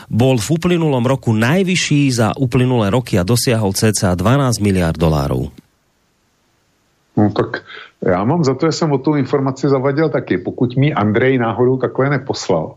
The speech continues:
Speaker 2: do mailu, ale já jsem o ní zavadil taky. A, eh, je to, je to, a není to překvapující, ale otázka je, kdo, co, kdo a co, eh, od toho druhého dovážel.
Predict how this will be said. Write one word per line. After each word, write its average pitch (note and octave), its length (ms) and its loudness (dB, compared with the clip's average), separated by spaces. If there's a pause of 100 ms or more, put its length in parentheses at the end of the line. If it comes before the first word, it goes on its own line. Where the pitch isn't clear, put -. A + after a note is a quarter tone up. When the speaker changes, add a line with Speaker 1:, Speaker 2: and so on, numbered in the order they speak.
Speaker 2:
do G2 80 -12
mailu, F2 440 -2 (460)
ale E2 160 2
já E2 100 -2
jsem C3 240 0
o C3+ 40 2
ní C3+ 160 2
zavadil B2+ 460 0
taky. F#2 480 -4 (320)
A, F2 400 -4
eh, F2 400 0 (160)
je F2+ 100 2
to, D3 460 -2
je G2+ 160 0
to, D3 180 -2
a C3 100 0
není B2 280 0
to E3+ 100 0
překvapující, G#2+ 960 -2 (680)
ale F#2+ 240 0
otázka B2+ 580 -2
je, C#3 340 0 (240)
kdo, G#2 520 -2
co, A2 540 -2 (120)
kdo G#2+ 400 0
a G2+ 80 -4
co, B2+ 560 -2
eh, F#2+ 600 0
od F2+ 200 -4
toho A#2+ 220 2
druhého G#2 400 0
dovážel. F2+ 600 -2